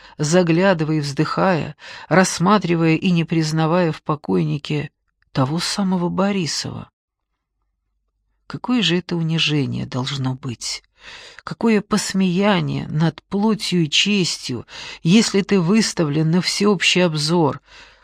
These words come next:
пусть самый искренний и страдательный — но не на равных со своими соглядатаями.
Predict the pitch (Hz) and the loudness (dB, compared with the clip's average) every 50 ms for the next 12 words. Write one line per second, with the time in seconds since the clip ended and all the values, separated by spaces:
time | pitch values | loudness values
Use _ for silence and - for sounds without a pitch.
0 | _ _ _ - 302 302 240 - - - - - 214 233 233 208 190 185 185 196 | _ _ _ 4 6 6 6 6 2 -2 -2 2 4 4 4 4 4 4 4 4
1 | 196 170 - - - 175 165 160 165 170 156 - - - - 160 180 170 165 185 | 2 2 0 0 0 2 2 2 2 0 0 -2 -4 -2 0 2 2 4 4 4
2 | 180 160 143 - - 131 127 120 123 123 127 - _ _ _ _ _ _ _ _ | 4 4 2 0 -4 -4 -4 -4 -4 -6 -8 -12 _ _ _ _ _ _ _ _
3 | _ _ 151 156 185 190 185 190 170 180 180 185 180 190 214 226 220 190 156 156 | _ _ 2 2 2 4 2 2 2 2 2 2 2 2 4 4 4 4 2 0
4 | 139 127 131 - - - 147 - - 143 - 143 160 180 175 165 160 156 - - | -4 -6 -6 -6 -6 -6 -6 -6 -4 -2 0 0 2 2 2 2 0 0 -2 -2
5 | - 170 147 147 147 160 147 147 160 165 160 143 - - 110 - 120 107 - - | -4 -2 -2 0 -2 -2 -2 -2 -2 -2 -2 -2 -4 -8 -10 -10 -10 -10 -14 -16
6 | - | -20